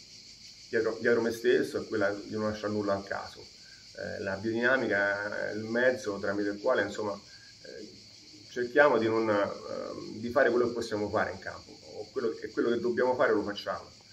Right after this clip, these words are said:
perché poi per il resto, cioè, la quota parte percentuale, il cinquanta per cento è, è, è il destino, tra,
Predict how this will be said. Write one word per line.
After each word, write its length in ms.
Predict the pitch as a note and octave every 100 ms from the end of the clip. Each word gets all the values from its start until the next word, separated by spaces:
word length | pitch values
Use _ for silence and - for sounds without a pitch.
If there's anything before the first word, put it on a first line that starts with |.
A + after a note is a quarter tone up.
| - - -
perché 220 | G#2+ C3
poi 160 | - G#2+
per 140 | G#2+
il 60 | G#2
resto, 260 | G2+ F#2+
cioè, 120 | F#2+
la 100 | F2+
quota 220 | F2+ G2 F#2+
parte 760 | G2+ F#2 - F2+ F2+ F#2 F2+ F#2
percentuale, 640 | F#2 - G2 G2 F#2+ F#2
il 40 |
cinquanta 440 | - F#2+ G2 F#2+ G2
per 140 | F#2+
cento 420 | - G2+ G2 F2+
è, 120 | F2+ G1+ - - - - -
è, 760 | G1+ G1+ G1+ G1+ G1+ G1+ G1+
è 20 | F#2+
il 180 | F#2+
destino, 480 | F#2 G2+ - A2+ F#2 - -
tra, 140 | E2+